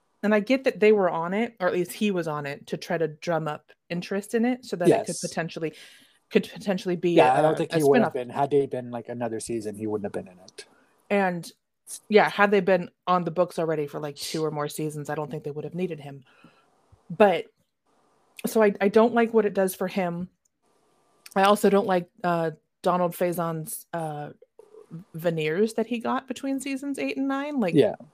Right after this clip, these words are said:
Speaker 1: he went from having tiny little tiny teeth, like, he had small teeth, I'm sorry, but he did, to then they, like, overcompensated and now his fucking veneers are way too big. But <laughs> I don't think it's bad, and I'm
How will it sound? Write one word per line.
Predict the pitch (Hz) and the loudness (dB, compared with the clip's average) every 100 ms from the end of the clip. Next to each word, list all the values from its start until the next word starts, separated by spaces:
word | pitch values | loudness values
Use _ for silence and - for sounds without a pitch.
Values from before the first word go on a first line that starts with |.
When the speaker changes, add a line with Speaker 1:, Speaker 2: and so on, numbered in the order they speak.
| _ _ _ - | _ _ _ -4
Speaker 1:
he | 214 | 0
went | 220 | 0
from | 220 | 2
having | 220 208 | 2 2
tiny | 196 214 214 | 0 2 2
little | 202 202 | 2 2
tiny | 196 196 208 | 0 -2 -2
teeth, | - 160 165 | -2 -2 -2
like, | 160 | -2
he | 165 | -4
had | 151 | -4
small | - 196 | -4 -6
teeth, | - 139 | -6 -10
I'm | 147 | -10
sorry, | - 139 143 | -12 -14 -14
but | 151 | -8
he | 185 | -6
did, | 208 139 - - - - | -6 -8 -14 -20 -20 0
to | 202 | 2
then | 190 180 | 4 4
they, | 170 | 4
like, | 151 - | 2 2
overcompensated | 170 170 170 160 185 196 196 208 | 2 2 0 -2 -2 0 4 4
and | 190 160 | 2 -2
now | 160 | -4
his | 156 - | -6 -8
fucking | 156 156 | -12 -10
veneers | 151 151 156 151 | -10 -8 -6 -6
are | |
way | 147 | -8
too | 151 175 | -6 -6
big. | 160 - _ _ - - - _ _ _ _ _ | -8 -12 _ _ -20 -20 -20 _ _ _ _ _
But | 240 240 196 240 - 254 254 - - - - - - - | 8 8 8 4 -2 0 0 0 -4 -8 -10 -16 -16 0
<laughs> | 254 247 - 208 - _ - - - - | 2 2 0 -4 -4 _ -20 -20 -16 -4
I | 247 | -2
don't | 226 262 277 | 6 6 6
think | 320 311 | -4 -4
it's | 320 | -4
bad, | - 240 214 240 302 _ _ _ - | 4 6 6 2 -2 _ _ _ 2
and | 233 233 226 220 - | 4 6 6 4 2
I'm | 226 226 | 2 2